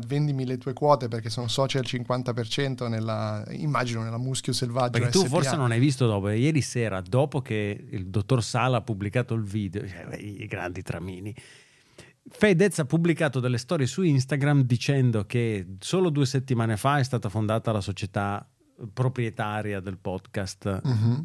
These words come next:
Speaker 2: condivisa al cinquanta per cento tra lui e Sal.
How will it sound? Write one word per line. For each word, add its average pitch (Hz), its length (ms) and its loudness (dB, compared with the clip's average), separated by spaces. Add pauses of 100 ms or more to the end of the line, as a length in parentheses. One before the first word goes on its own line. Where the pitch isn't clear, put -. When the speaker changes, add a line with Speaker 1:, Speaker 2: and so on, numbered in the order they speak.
Speaker 2:
condivisa 120 520 2
al 117 60 0
cinquanta 107 400 -4
per 98 140 -6
cento 104 360 -4
tra 95 160 -6
lui 107 260 0
e 95 60 -4
Sal. 90 460 -6